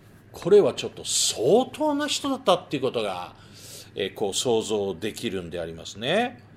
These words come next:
えー、このテオピロ殿って書いてあった。彼のこれ本名、本名だと思うんですけども、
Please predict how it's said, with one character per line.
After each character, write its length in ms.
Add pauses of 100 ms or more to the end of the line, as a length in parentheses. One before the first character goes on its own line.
(720)
え 280
ー、 40
こ 80
の 180
テ 160
オ 140
ピ 280
ロ 220
殿 240
っ 100
て 160
書 120
い 60
て 60
あ 40
っ 100
た。 160 (340)
彼 300
の 220
こ 140
れ 60
本 440
名、 360
本 220
名 160
だ 140
と 100
思 260
う 40
ん 40
で 100
す 120
け 120
ど 120
も、 360